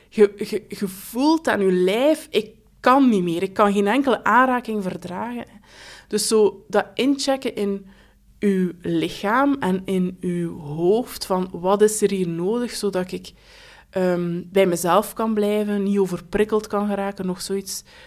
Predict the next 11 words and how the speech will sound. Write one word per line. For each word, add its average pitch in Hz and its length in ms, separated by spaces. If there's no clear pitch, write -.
nog 202 140
zo'n 196 220
signaal 190 460
bij 185 120
jonge 185 240
ouders 180 340
dat 175 160
vaak, 170 280
eh, 175 80
voorkomt. 180 640
Om, 190 680